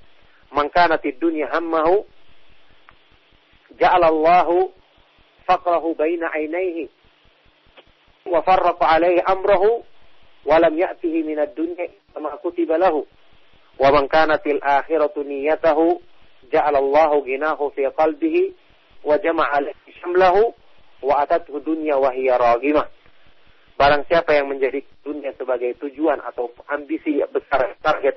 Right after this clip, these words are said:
utamanya, maka Allah Subhanahu wa taala jadikan selalu kemiskinan, ke-,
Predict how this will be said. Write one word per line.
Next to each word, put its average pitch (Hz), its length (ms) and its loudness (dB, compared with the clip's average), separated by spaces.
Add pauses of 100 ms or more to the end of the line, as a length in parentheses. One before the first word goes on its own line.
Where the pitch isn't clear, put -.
utamanya, 120 560 -2 (800)
maka 139 240 -2
Allah 147 320 2
Subhanahu 160 480 -6
wa 147 160 0
taala 151 320 -2
jadikan 160 560 -4
selalu 185 560 -2 (160)
kemiskinan, 190 720 -6
ke-, 170 160 -8